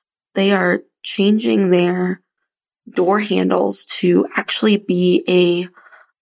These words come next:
a scanner for your, your phone. So you can actually enter your room, your phone, using your mobile app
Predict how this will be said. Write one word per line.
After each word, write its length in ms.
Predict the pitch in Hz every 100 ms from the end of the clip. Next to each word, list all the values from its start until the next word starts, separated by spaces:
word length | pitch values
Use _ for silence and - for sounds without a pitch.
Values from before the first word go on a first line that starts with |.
| _ _ _ 196
a 60 |
scanner 640 | 208 - - 196 208 202 180
for 300 | - 170 180
your, 420 | 180 196 - - _ -
your 140 | -
phone. 560 | - 208 220 - - - - _ _ - -
So 180 | 180
you 180 | 180 -
can 200 | - 190
actually 720 | 170 - - 180 185 185 208 _ -
enter 440 | 196 202 - 185
your 200 | 180 175
room, 500 | 175 180 180 175 180 - _ _ _ _ _ -
your 120 | 180
phone, 540 | - 185 185 196 196
using 280 | 180 180 175
your 100 | 175
mobile 320 | 175 185 -
app 220 | 98 95